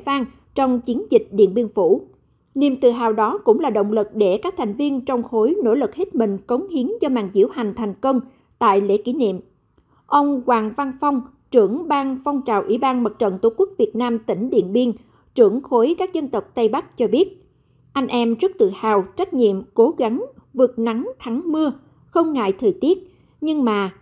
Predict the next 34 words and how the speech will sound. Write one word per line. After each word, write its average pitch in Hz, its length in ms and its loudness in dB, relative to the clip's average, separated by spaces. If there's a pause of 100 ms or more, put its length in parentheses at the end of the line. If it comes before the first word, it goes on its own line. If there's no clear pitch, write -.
(120)
rất 381 200 0
là 214 180 4
háo - 360 -4
hức. 415 120 4 (800)
Buổi 202 160 8 (100)
sáng, 277 300 -6 (120)
chúng 339 160 0
tôi 269 340 2
dậy 220 200 4
đi 277 380 -2
từ 214 160 8 (100)
hai 190 160 -6
giờ, 196 300 0 (320)
chiều 262 220 4
bắt 392 200 -2
đầu 226 200 2
tập 220 280 -2
trung 302 200 -4
từ 226 160 2
mười 202 120 4
ba 233 120 0
giờ, 196 360 0 (140)
rất 381 260 -2
là 202 120 -4
phấn 202 240 -6
khởi." 226 380 -4 (480)
Không 320 200 0
riêng 302 280 0
các 415 180 -2
lực 247 160 0
lượng 208 300 2
được 220 340 4
phân 294 260 -2
rõ 202 220 -4